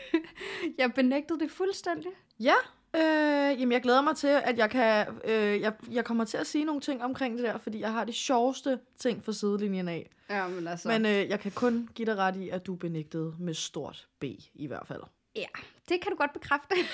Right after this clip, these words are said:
Speaker 2: Ja.
Speaker 1: Ja, men jeg tror bare, jeg følte bare ikke, at jeg var klar til noget seriøst. Nu har jeg været i et længerevarende forhold. Måske jeg stadig var lidt knust. Jeg var i hvert fald
Speaker 2: Mm.
Speaker 1: ikke klar til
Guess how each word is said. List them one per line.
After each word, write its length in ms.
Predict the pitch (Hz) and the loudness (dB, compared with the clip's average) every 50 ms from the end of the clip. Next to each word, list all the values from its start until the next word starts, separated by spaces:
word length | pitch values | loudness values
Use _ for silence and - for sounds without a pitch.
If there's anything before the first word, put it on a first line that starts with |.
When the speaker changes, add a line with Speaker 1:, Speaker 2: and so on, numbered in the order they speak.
| 427 403 403 494 466 - - - - 427 - - - 440 392 - - | 6 10 10 12 10 10 10 8 8 8 6 4 0 0 0 -2 0
Speaker 2:
Ja. 160 | 285 220 185 - - - - 202 196 | 0 2 2 0 -2 -6 -10 -4 2
Speaker 1:
Ja, 120 | 214 208 208 | 6 6 6
men 220 | 233 226 208 208 - | 6 4 -2 -2 -2
jeg 120 | 240 240 | -4 -2
tror 180 | - - 277 247 | 2 2 2 4
bare, 280 | - 247 247 254 - - - | 4 4 4 2 2 0 0
jeg 160 | 226 247 247 | 0 0 0
følte 220 | - 277 262 254 | 0 0 0 0
bare 200 | 240 247 233 214 | 4 4 4 4
ikke, 200 | 208 208 - - | 4 2 -2 -6
at 120 | 233 214 226 | -4 -2 0
jeg 100 | 208 196 | 0 2
var 80 | 226 | 0
klar 280 | 233 - - 240 190 196 | 0 0 2 2 2 0
til 140 | - - 240 | -2 -2 0
noget 160 | 233 226 220 | 0 0 0
seriøst. 320 | - 247 226 214 220 - | -2 -2 -2 -2 -2 -2
Nu 60 | 240 220 | -2 0
har 100 | 214 220 | 2 2
jeg 100 | 208 196 | 2 2
været 140 | 202 202 214 | 2 0 0
i 40 | 214 | -2
et 80 | 208 | 0
længerevarende 720 | 214 208 208 220 226 233 240 233 - - 220 208 196 196 196 | 0 0 2 2 2 2 2 2 2 2 2 2 2 0 -2
forhold. 520 | - - 220 226 240 254 269 240 240 - - - - - - - - - - | -2 0 0 0 2 2 2 2 2 0 -4 -14 -20 -20 -20 -20 -14 -6 -2
Måske 340 | 220 214 208 - - 214 - | -2 0 0 0 0 0 0
jeg 100 | 202 202 | 0 -2
stadig 340 | - - 208 208 214 208 | -2 -2 0 0 0 0
var 80 | 208 202 | 0 0
lidt 220 | 196 196 190 - | 0 -2 -4 -6
knust. 580 | - - - 302 302 285 247 277 285 - - - | -4 0 2 2 2 2 0 -2 -6 -6 -2 2
Jeg 160 | 240 220 208 214 | 4 4 4 4
var 60 | 208 202 | 4 4
i 20 | |
hvert 100 | 190 185 | 4 4
fald 60 | 190 185 | 2 2
Speaker 2:
Mm. 60 | 196 | 0
Speaker 1:
ikke 120 | 185 - | -2 -2
klar 240 | - 240 208 165 - | 2 4 4 4 4
til 340 | - - - 202 196 196 | 2 -4 -4 -2 -2 -2